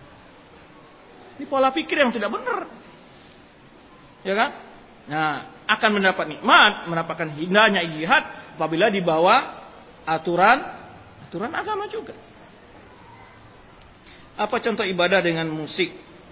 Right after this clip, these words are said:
Apakah selawat berjamaah termasuk dalam ibadah dengan musik? Kalau pakai musik, ya berarti termasuk ibadah dengan musik. Ya kan? Pakai organ atau pakai apa, itu musik namanya. Jelas itu.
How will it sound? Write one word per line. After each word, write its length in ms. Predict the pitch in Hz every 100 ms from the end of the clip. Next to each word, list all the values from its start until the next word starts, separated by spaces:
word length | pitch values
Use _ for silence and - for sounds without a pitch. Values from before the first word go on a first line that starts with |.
| -
Apakah 540 | - 156 208 208 185 160
selawat 480 | 165 147 160 170 151
berjamaah 480 | 165 151 160 156 165
termasuk 400 | 151 147 135 175
dalam 260 | 151 147 139
ibadah 320 | 151 160 160
dengan 240 | 147 147
musik? 320 | 147 143 302 - - - - - - -
Kalau 200 | - 262 277
pakai 160 | 269
musik, 280 | 240 240 403
ya 120 | 175
berarti 240 | 143 151 185
termasuk 280 | 196 147 143
ibadah 200 | 151 143
dengan 120 | 156
musik. 320 | 226 403 - - - - -
Ya 160 | 180
kan? 160 | 180 - - - - - - - - - - - - - - - - - -
Pakai 320 | 131 156 160 160
organ 400 | 160 151 165 165
atau 80 |
pakai 160 | 160 160
apa, 160 | 143 -
itu 80 | - 160
musik 320 | 135 - -
namanya. 320 | 147 143 131 - - - - -
Jelas 320 | 190 - 262
itu. 160 | 147